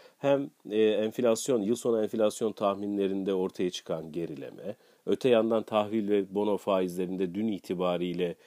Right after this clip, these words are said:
on üç nokta dokuzluk seviye, e, ve öte yandan swap faizlerinde de yine dün karar açıklanmadan önce yüzde on dörtlük seviye aslında Merkez Bankası'na indirim için bir alan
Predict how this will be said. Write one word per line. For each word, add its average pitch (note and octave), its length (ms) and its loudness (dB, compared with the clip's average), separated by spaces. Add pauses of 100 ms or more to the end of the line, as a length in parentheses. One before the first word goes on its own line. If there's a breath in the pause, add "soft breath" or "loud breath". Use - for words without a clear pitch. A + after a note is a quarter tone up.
(260 soft breath)
on G2+ 140 -4
üç - 200 -8
nokta F2 300 -4
dokuzluk E2+ 460 -8
seviye, F2 600 -4 (460 soft breath)
e, F#2 60 -2 (400)
ve G#2 260 2
öte G#2 200 -4
yandan G#2 300 0
swap A2 380 -2
faizlerinde F#2 600 -2
de F2+ 60 -2
yine F#2+ 360 -2
dün G#2 260 -2 (120)
karar F#2+ 220 -2
açıklanmadan F2+ 760 -2
önce G2 680 -6
yüzde A2 380 -2
on A2 260 0
dörtlük - 520 -8
seviye B2+ 500 2 (340 soft breath)
aslında A2 360 2
Merkez A2+ 480 0
Bankası'na F2+ 540 -4
indirim A2 420 -2
için F3+ 260 -6
bir D3 220 -2
alan C#3 240 0